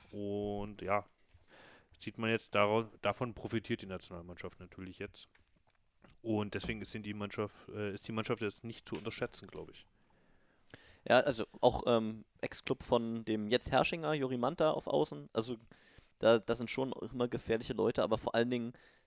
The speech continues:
Speaker 2: Slowenien, das wird ein Hexenkessel auch werden, ne?
Speaker 1: Ja, also da ist natürlich jetzt so ein bisschen, also wir, wir sind ja immer noch ein bisschen geflasht von diesen Europameisterschaftseindrücken, was da in der, in der Arena Ljubljana los war. Ähm, wenn da nur so die Hälfte los ist bei unseren Spielen, dann hab ich da doch ein bisschen Bammel davor,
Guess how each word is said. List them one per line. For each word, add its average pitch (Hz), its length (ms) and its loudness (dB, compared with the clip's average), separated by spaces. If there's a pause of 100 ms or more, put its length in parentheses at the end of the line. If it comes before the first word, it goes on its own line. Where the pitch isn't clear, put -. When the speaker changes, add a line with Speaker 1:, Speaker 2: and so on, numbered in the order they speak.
Speaker 2:
Slowenien, 120 440 2
das 107 160 -2
wird 113 180 2
ein 110 140 -2
Hexenkessel 101 540 -2
auch 98 160 0
werden, 95 260 -4
ne? - 120 -12 (500)
Speaker 1:
Ja, 160 240 8
also 127 220 4
da 110 300 -2
ist 127 160 -4
natürlich 131 340 0
jetzt 135 180 0
so 143 120 2
ein 135 80 -4
bisschen, 147 420 4
also 113 300 -2
wir, 107 260 -6
wir 113 80 0
sind 113 160 -4
ja 123 60 2
immer 127 120 -2
noch - 140 -2
ein 127 60 -6
bisschen 135 180 -4
geflasht 113 480 -2
von 120 220 -2
diesen 120 280 -4
Europameisterschaftseindrücken, 117 1300 -4
was 107 140 -4
da 113 240 4
in 107 140 -2
der, 107 360 4 (180)
in 107 80 -12
der 101 140 0
Arena 110 400 6
Ljubljana 120 480 4
los 117 340 4
war. 131 280 6
Ähm, 120 320 0 (400)
wenn 117 120 0
da 123 140 6
nur 143 200 10
so 139 180 6
die 123 240 2
Hälfte 143 400 10
los 120 340 4
ist 123 160 -2
bei 110 100 -2
unseren 113 400 -2
Spielen, 110 460 -2
dann 101 160 -2
hab 101 120 0
ich 107 60 -6
da 101 200 0
doch 120 180 0
ein 123 80 -6
bisschen 110 240 -6
Bammel 110 240 -2
davor, 175 500 0